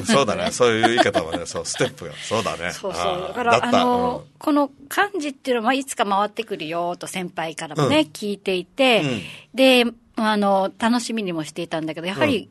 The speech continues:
Speaker 1: うん。
Speaker 2: もうこの機会だからこそ久しぶりに会えるとか、
Speaker 1: うんうん。
Speaker 2: あ、そういえば最近会ってないけど声かけてみようやっさ、
Speaker 1: うん。
Speaker 2: みたいなね。
Speaker 1: だから、なんていうの、この先輩方のお祝いがメインであるんだけど、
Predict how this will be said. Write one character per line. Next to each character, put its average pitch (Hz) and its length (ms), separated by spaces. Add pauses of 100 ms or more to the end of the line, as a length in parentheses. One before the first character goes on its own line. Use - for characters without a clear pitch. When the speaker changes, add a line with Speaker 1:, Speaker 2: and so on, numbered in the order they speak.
(140)
Speaker 1:
う - 40
ん。 - 40
Speaker 2:
も - 20
う - 40
こ - 140
の 427 100
機 - 140
会 370 240
だ 339 100
か 339 120
ら 311 80
こ 247 100
そ 185 200
久 185 200
し 190 100
ぶ 175 120
り 160 100
に 160 80
会 156 180
え 147 40
る 139 80
と 139 120
か、 - 160
Speaker 1:
う 131 40
ん 107 380
う - 20
ん。 - 20
Speaker 2:
あ、 180 80
そ - 140
う - 20
い 185 80
え 180 40
ば - 120
最 202 200
近 190 120
会 196 60
っ - 40
て 214 120
な 180 120
い 151 60
け 151 100
ど 147 80
声 190 160
か 175 120
け 156 80
て 147 160
み 151 80
よ 147 80
う - 20
や 147 80
っ - 20
さ、 - 200
Speaker 1:
う 226 60
ん。 202 100
Speaker 2:
み - 20
た 165 100
い 151 60
な 156 100
ね。 277 300 (560)
Speaker 1:
だ 165 80
か 160 80
ら、 151 60
な 180 80
ん 180 60
て - 80
い - 20
う 92 40
の、 87 60
こ 98 100
の 95 180
先 202 240
輩 185 180
方 180 220
の 165 160
お 175 120
祝 160 220
い 151 80
が 156 100
メ 190 160
イ 190 60
ン 170 60
で 120 100
あ 117 60
る 131 80
ん 117 60
だ 104 80
け 98 140
ど、 101 300